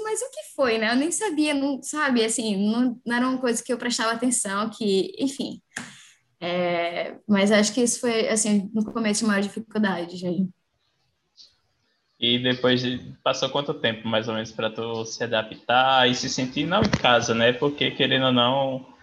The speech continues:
Speaker 2: acredito que, não sei hoje se você já se sente em casa aí nos Estados Unidos, mas de se sentir realmente num lugar aconchegante, de estar próximo de como era aqui,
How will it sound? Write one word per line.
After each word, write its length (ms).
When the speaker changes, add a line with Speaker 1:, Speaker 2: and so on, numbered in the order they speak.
Speaker 2:
acredito 600
que, 320
não 140
sei 320
hoje 260
se 160
você 300
já 140
se 120
sente 320
em 120
casa 320
aí 100
nos 140
Estados 400
Unidos, 360
mas 460
de 180
se 160
sentir 300
realmente 1000
num 140
lugar 240
aconchegante, 1300
de 80
estar 160
próximo 560
de 80
como 380
era 200
aqui, 800